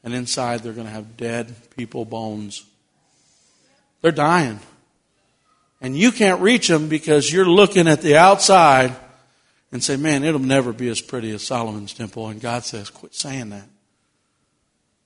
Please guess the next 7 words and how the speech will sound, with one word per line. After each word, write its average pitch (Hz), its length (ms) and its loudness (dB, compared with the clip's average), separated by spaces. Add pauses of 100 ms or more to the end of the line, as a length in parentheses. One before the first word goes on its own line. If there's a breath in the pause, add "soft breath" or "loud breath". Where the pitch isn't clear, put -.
(220)
Quit 175 240 4
saying 170 460 2
that, 127 240 0
because 123 320 -6
inside 160 580 2
of 117 180 -10
you 131 520 4